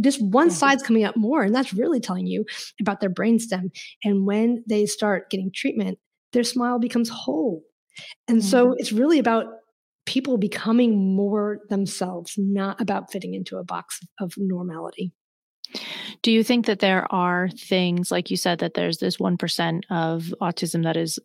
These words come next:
Speaker 2: sort of more strictly genetic? Do you think that there are more things that are not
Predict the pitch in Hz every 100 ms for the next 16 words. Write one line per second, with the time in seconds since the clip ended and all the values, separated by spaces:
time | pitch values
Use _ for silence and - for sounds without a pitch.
0 | 190 - - 175 160 185 175 175 - 180
1 | 180 165 170 160 180 - - 180 175 185
2 | 180 175 - 170 170 175 - - - -
3 | - - - 185 185 190 185 180 180 170
4 | 170 175 165 165 165 160 160 - _ _
5 | 190 185 190 185 - - -